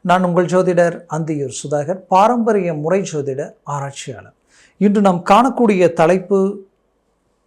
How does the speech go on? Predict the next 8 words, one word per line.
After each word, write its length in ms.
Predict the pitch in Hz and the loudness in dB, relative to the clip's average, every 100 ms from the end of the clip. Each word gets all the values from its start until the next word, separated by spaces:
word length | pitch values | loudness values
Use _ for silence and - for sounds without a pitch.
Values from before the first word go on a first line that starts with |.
| _ _ _ _ _ _ - 127 | _ _ _ _ _ _ -14 -2
மகர 360 | 147 175 226 240 | 2 4 6 6
ராசி 380 | 208 190 - 180 | 6 4 2 -2
அன்பர்களுக்கு 760 | 160 160 151 165 156 156 175 175 127 180 190 _ _ _ _ _ _ _ _ _ _ _ _ | -2 -4 -4 -4 -4 -4 -6 -6 -6 -12 -18 _ _ _ _ _ _ _ _ _ _ _ _
சனி 400 | - - 190 208 | -14 2 4 4
பகவானின் 600 | 240 240 226 226 214 202 | 6 6 6 6 4 2
ஆதிக்கத்தில் 580 | 175 180 190 190 185 170 | 0 -2 -2 -4 -4 -4
பிறந்தவங்க 480 | 151 147 147 139 135 | -6 -6 -6 -8 -12
நீங்க. 220 | 131 117 | -14 -18